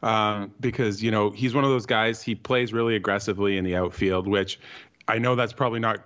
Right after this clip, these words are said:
good <laughs> if he lands on the D L, but it is really fun to watch him make these, like, acrobatic catches. Um, you know, he's always dancing in the dugout and staying positive, kind of a lot like the things Josh loves about Vlad. And, um, yeah, I think he really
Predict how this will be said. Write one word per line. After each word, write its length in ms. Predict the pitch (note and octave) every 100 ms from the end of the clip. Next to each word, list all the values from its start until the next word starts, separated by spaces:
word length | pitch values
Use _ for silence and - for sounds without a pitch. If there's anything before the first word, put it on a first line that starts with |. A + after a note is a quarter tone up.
| - A2
good 400 | A#2+ A#2+ A#2+ C#3
<laughs> 60 | -
if 180 | C#3 B2
he 80 |
lands 260 | B2 A#2 A2
on 120 | A#2
the 80 | G#2+
D 160 | G2+ G2
L, 160 | A2+
but 120 | A2+
it 80 | G#2+
is 160 | A#2 G#2
really 240 | A2 G#2+
fun 280 | F#2+ G2+ F#2+
to 100 | G#2
watch 280 | F2+ F#2 -
him 140 | F2+
make 220 | F2+ F2+
these, 280 | - F2 F2
like, 160 | E2+ -
acrobatic 580 | F#2 F#2+ E2+ D#2 - -
catches. 600 | C3+ C3 C3+ C3 B2 - - - -
Um, 320 | F#2 E2+ F2+
you 60 |
know, 80 | G2
he's 160 | A#2 A#2
always 380 | C3 B2 G#2+ F#2+
dancing 680 | - A2 A#2 A#2 B2 A2+
in 100 | A2
the 100 | F2+
dugout 580 | D#2+ G2+ A2 G2+ G#2 G2+
and 120 | F#2
staying 300 | F2 A2 G2
positive, 540 | - F#2+ F#2+ F2+ F#2+ G2+
kind 180 | G3 E3
of 60 |
a 40 | B2+
lot 200 | B2 A2+
like 160 | A#2+
the 80 | A#2
things 500 | A2 A2 G2+ F2 - _ _ -
Josh 280 | C3+ A2
loves 140 | A#2+ G2+
about 280 | G#2 F2 F2
Vlad. 320 | G2+ F#2+ F#2+ - - -
And, 320 | A#2+ A#2 A2+
um, 320 | A2+ A2+ A2 -
yeah, 240 | D3 G3+ -
I 120 | B2+
think 260 | - B3
he 100 | C#4+
really 400 | A#3 D#3+ F#3 C#3+